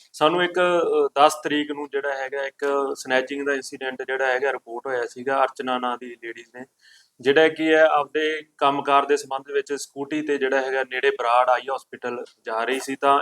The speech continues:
ਇੱਕ ਮੋਟਰਸਾਈਕਲ ਸਵਾਰ ਨੇ ਜੋ ਉਹਦੇ ਕੋਲੇ ਇੱਕ ਪਰਸ ਟੰਗਿਆ ਹੋਇਆ ਸੀ, ਪਰਸ ਸਨੈਚ ਕਰਕੇ ਲੈ ਗਿਆ, ਜਿਸ ਵਿੱਚ ਉਹਦਾ ਇੱਕ ਮੋਬਾਈਲ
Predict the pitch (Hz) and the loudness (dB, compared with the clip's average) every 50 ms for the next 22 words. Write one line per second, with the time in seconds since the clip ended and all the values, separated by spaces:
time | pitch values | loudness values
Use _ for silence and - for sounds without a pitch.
0 | - 147 143 - 139 131 135 131 - 131 147 147 143 151 147 - - 131 127 127 | 0 -2 -2 -2 -2 -2 -2 -2 -4 -4 -4 0 2 2 2 2 0 0 2 2
1 | 127 123 - 127 135 - _ _ _ _ _ _ _ _ _ _ _ _ _ _ | 2 0 -4 -12 -18 -20 _ _ _ _ _ _ _ _ _ _ _ _ _ _
2 | _ 120 135 143 151 156 160 156 165 165 165 160 151 151 151 151 - _ 156 151 | _ 2 4 4 6 4 4 2 2 0 0 2 4 4 4 4 2 _ -6 -8
3 | - - 147 139 143 - 139 - 139 131 131 147 151 147 131 127 123 - 139 - | -2 0 0 0 -2 -4 -8 -8 -6 -2 0 2 2 4 2 0 -2 -4 -10 -8
4 | - 135 135 131 - - - - 135 131 131 131 131 - 135 131 - 139 127 123 | -4 -4 -4 -4 -4 -8 -8 -2 0 0 0 0 0 -4 -4 -4 -4 -4 -2 -2
5 | 120 120 135 139 131 139 139 139 151 151 151 - 156 151 151 151 147 143 147 135 | 0 0 0 2 4 2 2 4 2 0 0 2 0 2 4 2 2 2 -2 -4
6 | 127 123 127 127 131 131 | 0 2 2 2 2 -2